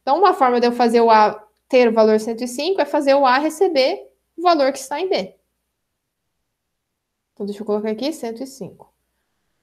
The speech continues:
O B também ter quarenta e dois ali não é do além, é ele ter recebido o resto da divisão de A por B.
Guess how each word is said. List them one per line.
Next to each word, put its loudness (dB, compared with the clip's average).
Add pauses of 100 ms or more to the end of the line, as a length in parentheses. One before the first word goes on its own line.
(580)
O 2
B 4
também -2
ter 4
quarenta 0
e 2
dois 0
ali 0
não 0
é 0
do -2
além, 0
é 0
ele 2
ter 2
recebido -2
o 2
resto 0
da 2
divisão -2
de -4
A -4 (260)
por 0
B. -4